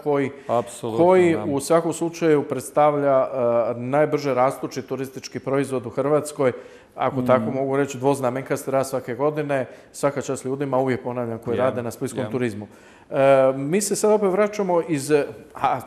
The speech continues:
Speaker 1: moramo uvijek malo se vratiti u Split, ali evo nas opet
Speaker 2: Da,
Speaker 1: na
Speaker 2: da.
Speaker 1: Markovom trgu. E, vraćamo se na vladu i na, e,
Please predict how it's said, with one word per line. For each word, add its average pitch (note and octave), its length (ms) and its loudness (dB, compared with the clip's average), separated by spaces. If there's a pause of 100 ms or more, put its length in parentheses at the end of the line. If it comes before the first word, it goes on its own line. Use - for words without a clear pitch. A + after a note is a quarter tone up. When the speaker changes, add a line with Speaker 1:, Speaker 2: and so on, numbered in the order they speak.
(160)
Speaker 1:
moramo C3 400 -2
uvijek C#3 180 -2
malo C3 180 0
se B2 120 -8
vratiti B2+ 240 0
u A#2 80 -6
Split, C3 260 -8
ali A#2 160 -6
evo B2 140 -4
nas A2+ 200 -10
opet B2+ 80 -6
Speaker 2:
Da, C3 80 2
Speaker 1:
na B2+ 140 2
Speaker 2:
da. A#2 60 0
Speaker 1:
Markovom B2 360 -2
trgu. F#3 280 -2 (540)
E, E3 60 0 (300)
vraćamo A3 400 4
se F#3+ 140 -2
na D#3 80 4
vladu G#3+ 520 4
i E3 120 0
na, D3+ 480 4
e, E3+ 120 -4